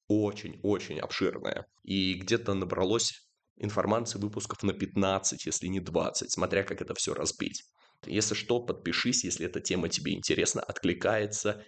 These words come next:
и так далее. И давай начнём с простого. Для кого нужен этот подкаст? Кому стоит слушать?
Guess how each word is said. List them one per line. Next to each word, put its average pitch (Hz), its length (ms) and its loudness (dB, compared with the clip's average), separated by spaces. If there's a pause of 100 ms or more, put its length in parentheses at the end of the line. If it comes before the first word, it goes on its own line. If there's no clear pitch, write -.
и 107 100 2
так 101 320 0
далее. 95 380 0 (880)
И 135 360 2
давай 104 240 2
начнём 101 320 -4
с 92 60 -8
простого. - 480 -4 (160)
Для 101 140 6
кого 131 840 0 (120)
нужен 107 360 0
этот 87 240 -2
подкаст? - 480 0
Кому 107 240 2
стоит 104 280 2
слушать? 104 440 -4